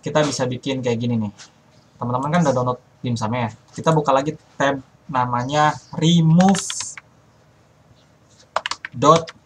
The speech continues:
D G. Ini. Terus teman-teman ambil file teman-teman yang tadi teman-teman save, misalnya ini.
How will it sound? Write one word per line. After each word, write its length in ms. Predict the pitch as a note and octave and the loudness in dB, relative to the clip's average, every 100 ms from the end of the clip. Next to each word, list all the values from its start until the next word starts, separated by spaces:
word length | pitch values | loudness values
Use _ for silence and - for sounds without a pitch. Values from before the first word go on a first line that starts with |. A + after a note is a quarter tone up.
| - - - | -10 -4 0
D 160 | D3 C3 | 0 0
G. 240 | B2 G#2+ - _ - - - | -4 -6 -10 _ -8 -6 -6
Ini. 320 | A#2+ B2+ F3+ G3+ _ _ - - _ _ _ _ _ _ _ _ _ | -8 -4 -4 -6 _ _ -20 -20 _ _ _ _ _ _ _ _ _
Terus 120 | - C3+ | -14 -8
teman-teman 320 | C3 C3 C3 | -4 -4 -2
ambil 400 | C3 C#3 F3+ F#3+ _ _ _ _ - | 0 0 0 -2 _ _ _ _ 2
file 200 | C#3+ C#3+ | 2 4
teman-teman 380 | D3 C#3+ D3 C#3 | 0 -2 -2 -2
yang 120 | C3+ C3 | 0 0
tadi 400 | C3 B2+ B2 B2 | 0 -2 -8 -8
teman-teman 640 | B2 B2 A#2+ A#2+ A#2+ A#2+ A#2+ | -6 -6 -4 -2 -2 -4 -4
save, 400 | A#2+ C3 B2+ - - _ - | -2 0 0 -6 -20 _ -12
misalnya 320 | A#2+ C3 C3+ | -6 -4 -4
ini. 120 | C3 | -4